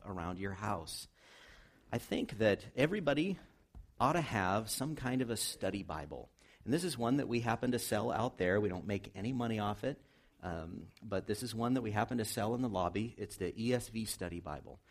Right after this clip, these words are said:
But there's lots of study Bibles out there. There's another one that I really like called the Literary Study Bible.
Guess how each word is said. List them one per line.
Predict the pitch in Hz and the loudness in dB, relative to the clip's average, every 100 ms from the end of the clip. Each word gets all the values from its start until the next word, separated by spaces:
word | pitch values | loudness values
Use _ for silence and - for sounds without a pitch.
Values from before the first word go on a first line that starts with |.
| - - | -20 -10
But | 156 | 0
there's | 202 165 | 0 4
lots | 180 - | 2 2
of | 160 | -4
study | - 123 107 | 0 2 4
Bibles | 101 98 95 92 | 6 6 4 2
out | 87 - | 2 2
there. | 107 | 0
There's | 131 113 | 2 0
another | 110 117 | 2 4
one | 135 117 | 4 2
that | 104 | 2
I | 98 | 2
really | 92 95 92 | 2 0 0
like | 90 87 110 - - - - - | 0 0 0 -4 -14 -18 -16 0
called | 123 113 | 2 4
the | 123 | 4
Literary | 123 147 156 123 98 92 | 4 6 6 6 6 4
Study | 87 - 98 90 | 0 0 0 0
Bible. | 82 80 78 76 | -2 -4 -4 -10